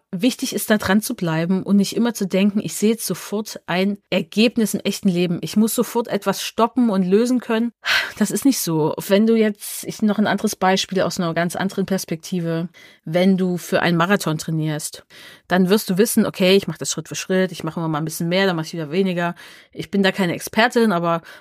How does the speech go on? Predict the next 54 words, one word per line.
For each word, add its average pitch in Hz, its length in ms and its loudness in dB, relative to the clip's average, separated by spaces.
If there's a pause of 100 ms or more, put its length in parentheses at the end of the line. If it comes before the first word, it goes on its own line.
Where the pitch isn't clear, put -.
(100)
ne, 302 80 4
du 208 140 4
wirst 208 160 -2
mal 202 60 2
ein 180 120 -2
paar 170 140 -2
mehr 226 160 2
Kilometer 202 500 2
laufen, 175 340 0
mal 165 140 -2
wieder 170 140 -2
ein 160 80 -2
paar 170 180 -8
weniger. 190 540 2
Mal 170 160 0
wirst 190 180 -2
du 190 60 -2
mehr 175 100 0
auf - 80 -6
deine 170 200 0
Schnelligkeit 196 600 2
achten, 175 480 -2
mehr 170 160 -2
auf - 140 -8
andere 214 260 0
Dinge. 185 340 -2 (280)
Mal 226 160 2
wirst 269 160 0
du 233 40 0
dich 240 200 -2
vielleicht 214 280 0
nur 196 100 4
dehnen 247 380 4 (100)
und 214 200 4
du 175 80 0
wirst 214 220 0
nicht 220 100 0
jedes 190 260 4
Mal 156 140 -2
besser 156 300 -4
werden. 123 300 -12 (440)
Und 208 180 2
du 190 120 2
wirst - 260 2
auch 165 120 -4
nicht 208 260 0
von 175 400 -2
Tag 226 360 0
zu 160 160 -10
Tag 208 560 0
einen 165 220 -4
besseren 175 680 -4 (380)
Effekt - 540 -6
sehen, 196 440 4